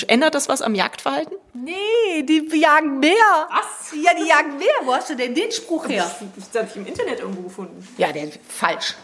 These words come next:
Speaker 1: Ja, okay.
Speaker 2: Komplett falsch. Und das kann ich auch schön erklären. Pass auf, wenn du einen Hund hast, der nicht kastriert ist.
Speaker 1: Mhm.
Speaker 2: Heißt jetzt, wir sind jetzt, wir,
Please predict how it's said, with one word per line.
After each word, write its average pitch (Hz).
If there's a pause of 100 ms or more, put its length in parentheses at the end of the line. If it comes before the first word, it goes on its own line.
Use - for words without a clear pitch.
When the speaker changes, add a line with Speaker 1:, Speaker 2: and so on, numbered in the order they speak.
(140)
Speaker 1:
Ja, 226
okay. -
Speaker 2:
Komplett 214
falsch. 165 (320)
Und 226
das 226
kann 254
ich 240
auch 202
schön 226
erklären. 165
Pass 220
auf, 151
wenn 220
du 220
einen 185
Hund 269
hast, 294 (600)
der 202
nicht 208
kastriert -
ist. -
Speaker 1:
Mhm. 214 (1200)
Speaker 2:
Heißt 240
jetzt, -
wir 214
sind 240
jetzt, 226
wir, 233